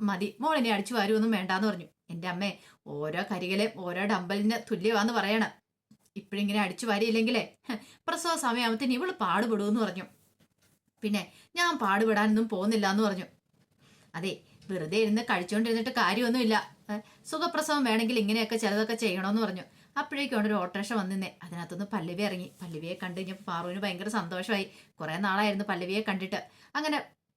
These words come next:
പല്ലവി ഓടി വന്ന് പാറുവിനെ കെട്ടിപ്പിടിക്കുകയാണ്. അവര് സന്തോഷ പ്രകടനങ്ങളൊക്കെ നടത്തുകയാണ്. പിന്നീട് പാറുവിനോട് ചോദിച്ചു, "എങ്ങനെയാ, നിനക്ക് സുഖമല്ലേ?" എന്ന് ചോദിച്ചു. "എനിക്ക് സുഖമാ." "അല്ല ചേച്ചി, ചേച്ചിക്കോ?" "അതെ,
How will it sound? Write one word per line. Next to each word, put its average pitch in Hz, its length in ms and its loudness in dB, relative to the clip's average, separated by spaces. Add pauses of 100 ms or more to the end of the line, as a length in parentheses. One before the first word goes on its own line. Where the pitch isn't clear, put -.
(580)
പല്ലവി 285 280 -2
ഓടി 226 180 2
വന്ന് 233 140 -2
പാറുവിനെ 202 360 -2
കെട്ടിപ്പിടിക്കുകയാണ്. 208 760 -2
അവര് 160 200 -10
സന്തോഷ 175 420 -6
പ്രകടനങ്ങളൊക്കെ 202 600 -2
നടത്തുകയാണ്. 202 440 0 (680)
പിന്നീട് 302 320 -4 (240)
പാറുവിനോട് 185 380 -6
ചോദിച്ചു, 196 180 -2
"എങ്ങനെയാ, 190 380 -2
നിനക്ക് 208 300 -10
സുഖമല്ലേ?" 208 420 0
എന്ന് 208 140 2
ചോദിച്ചു. 185 220 -4 (120)
"എനിക്ക് 165 260 -10
സുഖമാ." 190 360 -4 (640)
"അല്ല 185 160 -10
ചേച്ചി, 196 260 -4
ചേച്ചിക്കോ?" 170 480 -4 (360)
"അതെ, 175 180 -8